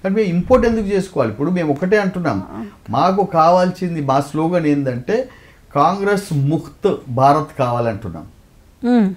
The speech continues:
Speaker 1: కాంగ్రెస్ ముక్త్ భారత్ కావాలని అంటున్నాం. అటువంటప్పుడు మా భారతీయ జనతా పార్టీ కార్యకర్తలు కానీ, నాయకులు కానీ, వాళ్ళు ఎవరైతే ఉన్నారో వాళ్ళు వాళ్ళ సత్తా చూపిస్తారు. Why we have to take again the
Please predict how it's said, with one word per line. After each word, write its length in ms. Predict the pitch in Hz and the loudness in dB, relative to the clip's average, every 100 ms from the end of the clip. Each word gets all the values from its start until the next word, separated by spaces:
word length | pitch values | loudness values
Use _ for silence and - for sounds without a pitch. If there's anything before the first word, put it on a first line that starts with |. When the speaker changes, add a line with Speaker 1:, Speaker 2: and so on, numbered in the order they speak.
| - | 0
Speaker 1:
కాంగ్రెస్ 500 | 135 170 190 190 143 | 0 0 -4 -4 -4
ముక్త్ 300 | 151 - 143 | -4 -6 0
భారత్ 400 | 131 135 139 - | 2 2 0 -2
కావాలని 440 | 117 123 131 123 | -2 0 -2 -4
అంటున్నాం. 380 | 101 95 80 90 - - - | -6 -10 -12 -16 -20 -20 -8
అటువంటప్పుడు 680 | - 127 208 190 190 190 247 | -6 -2 -2 0 -2 -2 -2
మా 200 | 180 156 | 0 0
భారతీయ 500 | 165 135 156 190 220 | 0 0 0 0 -2
జనతా 440 | 180 170 165 165 | -2 -4 -4 -4
పార్టీ 640 | 147 139 120 117 175 254 262 - - - | -2 -2 -2 -2 -4 -4 -6 -16 -20 -2
కార్యకర్తలు 640 | 131 165 170 151 143 131 | 0 0 -2 -6 -2 -4
కానీ, 260 | 123 117 175 | -2 -4 -4
నాయకులు 600 | 147 113 135 170 170 131 | -2 0 0 0 -2 0
కానీ, 280 | 117 127 196 131 | 0 0 -2 -2
వాళ్ళు 320 | 92 123 180 | 0 0 0
ఎవరైతే 340 | 175 160 139 | 0 -2 -2
ఉన్నారో 220 | 131 147 196 | -4 -4 -4
వాళ్ళు 300 | 92 95 175 | -4 -2 0
వాళ్ళ 200 | 226 214 | 2 2
సత్తా 360 | 190 180 220 208 | 0 0 0 -2
చూపిస్తారు. 480 | 220 208 190 123 - - - - - - - | -4 -6 -6 -6 -6 -14 -18 -16 -14 -16 -6
Why 140 | 123 196 | -2 0
we 160 | 214 | 0
have 180 | 208 202 | -2 -2
to 120 | 208 | -4
take 200 | 190 202 | -4 0
again 280 | 190 185 190 | 0 0 0
the 100 | 185 | -2